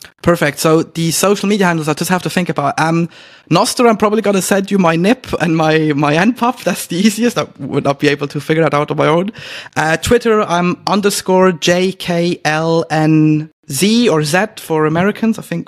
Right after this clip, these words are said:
we pronounce this a bit ri-, uh, differently. Um, I'm also on LinkedIn if you look for by my name, Joel Kai Lenz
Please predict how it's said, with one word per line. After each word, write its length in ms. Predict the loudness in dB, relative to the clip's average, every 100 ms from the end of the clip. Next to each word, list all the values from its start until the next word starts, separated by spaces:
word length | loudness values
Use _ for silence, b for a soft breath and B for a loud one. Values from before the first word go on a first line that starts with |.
| _ -12
we 160 | -12
pronounce 340 | -4 -2 -2 -4
this 100 | -6
a 40 |
bit 160 | -6 -4
ri-, 80 | -2
uh, 380 | -2 -2 -2 -4 -4
differently. 440 | -4 -2 -2 -2 B B B B B B -6
Um, 220 | -2 0
I'm 100 | 2
also 200 | 2 2
on 80 | 2
LinkedIn 360 | 2 2 2 2
if 100 | 2
you 180 | 2
look 220 | 2 -2 0
for 180 | 0
by 140 | 0 0
my 140 | 2
name, 380 | 2 2 0 -2
Joel 220 | 0 0
Kai 180 | 0 0
Lenz 500 | 0 0 -2 -6